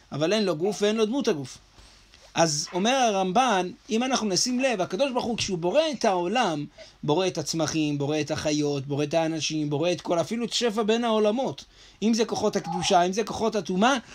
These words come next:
הכל באותה בחינה של משפיע ומקבל השפע. בעצם באותה צורה, באותה סיטואציה, של זכר ושל נקבה.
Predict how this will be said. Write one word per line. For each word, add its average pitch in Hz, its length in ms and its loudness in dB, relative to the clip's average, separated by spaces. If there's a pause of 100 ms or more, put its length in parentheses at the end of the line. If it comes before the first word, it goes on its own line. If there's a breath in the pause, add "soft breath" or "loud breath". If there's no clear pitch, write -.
(120)
הכל 269 540 8 (160)
באותה 233 640 6
בחינה 220 600 4
של 302 520 4 (880 loud breath)
משפיע 254 800 4
ומקבל 175 640 2
השפע. 135 420 -2
בעצם 220 360 2
באותה 202 380 2
צורה, 262 520 0
באותה 139 340 -4
סיטואציה, 220 720 -2 (520 loud breath)
של 156 220 -2
זכר 175 580 2
ושל 202 220 0
נקבה. 147 420 -6